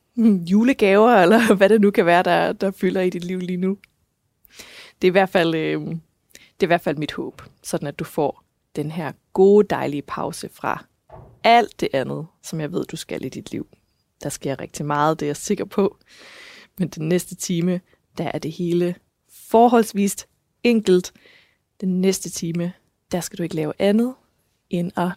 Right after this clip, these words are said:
drage dit fokus ind i den her yogaklasse, vi skal lave sammen. Så sæt dig godt til rette på din måtte. Skrædderstilling, hvis det er sådan, du sidder bedst.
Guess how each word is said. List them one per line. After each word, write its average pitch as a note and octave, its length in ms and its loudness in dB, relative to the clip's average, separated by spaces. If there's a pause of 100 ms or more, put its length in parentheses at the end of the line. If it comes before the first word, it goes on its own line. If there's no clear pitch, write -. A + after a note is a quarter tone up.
(120)
drage D#3+ 340 -2
dit E3 140 -14
fokus B3 520 -2
ind G3 200 0 (720)
i F3+ 60 -4
den D#3+ 200 -6
her D#3+ 220 -8
yogaklasse, F#3+ 640 -4
vi - 60 -10
skal - 200 -14
lave - 180 -16
sammen. - 240 -20 (2500)
Så - 240 -4
sæt - 420 -2
dig F3 340 2 (460)
godt - 380 -2 (140)
til - 160 -2
rette G#3 440 0 (380)
på - 300 2
din A3+ 220 0
måtte. G3 400 0 (1000)
Skrædderstilling, A3 960 0
hvis G#3 160 -2
det - 100 -4
er G#3 40 -2
sådan, G#3 280 -4
du G#3 80 -12
sidder - 220 -6
bedst. - 580 -10